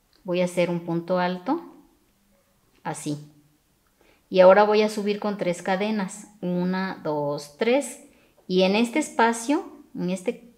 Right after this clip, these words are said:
eh, punto que acabo de hacer, voy a hacer tres puntos altos. Llevo uno,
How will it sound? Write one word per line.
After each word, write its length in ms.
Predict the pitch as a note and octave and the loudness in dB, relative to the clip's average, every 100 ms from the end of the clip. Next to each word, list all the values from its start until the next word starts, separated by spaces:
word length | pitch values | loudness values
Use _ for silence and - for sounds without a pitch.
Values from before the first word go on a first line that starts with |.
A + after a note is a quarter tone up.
| - | -10
eh, 420 | F3 F3 E3+ E3 F3+ | -6 -4 -4 -6 -6
punto 260 | G3+ F#3+ | -6 -6
que 80 | A3 | -6
acabo 300 | F#3 F3+ F#3+ | -4 -2 0
de 80 | F#3 | -2
hacer, 260 | F#3 G#3+ | -2 -4
voy 200 | G3+ F#3+ | -4 -2
a 20 | F#3 | -2
hacer 480 | F#3 G3+ G3+ - - | -4 -6 -8 -12 -6
tres 280 | F3+ F3+ | -4 -4
puntos 520 | F3+ F#3 F3 F#3 F3+ G#3+ | -4 -6 -6 -6 -6 -4
altos. 540 | G#3+ G#3+ G3+ - - | -6 -6 -12 -14 -12
Llevo 300 | E3+ D#3+ E3 | -10 -8 -10
uno, 540 | - F#3+ A3 D#4 - | -8 -6 -4 -6 -8